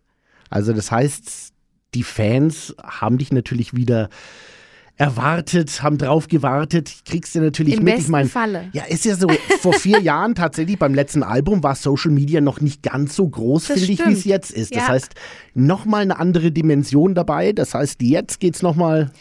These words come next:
Speaker 2: Es hat
Speaker 1: doppelt
Speaker 2: sich,
Speaker 1: rund, vermutlich.
Speaker 2: es, es hat sich schon echt weiterentwickelt. Aber was ich vor allem auch gemerkt habe, ist, ne, in einer Zeit, in der man eigentlich nichts macht,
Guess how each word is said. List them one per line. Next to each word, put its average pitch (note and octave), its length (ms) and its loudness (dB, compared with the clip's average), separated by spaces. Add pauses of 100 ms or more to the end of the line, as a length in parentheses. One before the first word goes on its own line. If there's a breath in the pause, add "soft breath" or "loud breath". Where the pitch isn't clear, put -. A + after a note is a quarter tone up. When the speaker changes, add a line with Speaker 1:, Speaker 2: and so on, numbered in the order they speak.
(260 loud breath)
Speaker 2:
Es G3+ 140 -8
hat A#3+ 80 2
Speaker 1:
doppelt G#3+ 200 2
Speaker 2:
sich, A#2+ 100 -6
Speaker 1:
rund, C3+ 220 2
vermutlich. A2 480 0
Speaker 2:
es, A3 80 -6
es - 60 -8
hat C4 160 -2
sich E4 180 -4
schon D4+ 140 -2
echt B3 240 -6
weiterentwickelt. G#3 840 -2
Aber A3+ 220 -2
was B3 160 -6
ich C#4 100 -10
vor A#3 140 -2
allem D4+ 260 -4
auch D4+ 180 -4
gemerkt C4+ 380 -4
habe, D4 180 -6
ist, - 140 -8 (240 loud breath)
ne, B3+ 180 -2
in D4 80 -4
einer C4 140 0
Zeit, C#4+ 300 -4
in C#4 100 -2
der B3 100 0
man A#3 140 -2
eigentlich C4 340 -6
nichts A#3 320 -4
macht, B3 460 -6